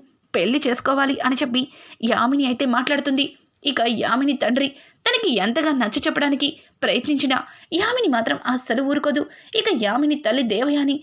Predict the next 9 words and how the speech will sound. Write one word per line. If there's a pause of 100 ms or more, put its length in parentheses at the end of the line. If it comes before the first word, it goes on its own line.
(360)
"ఏవండి, (360)
ఏంటండి
మీరు (440)
మన
కన్న
కూతురు
జీవితం
గురించి (300)
ఆలోచించకుండా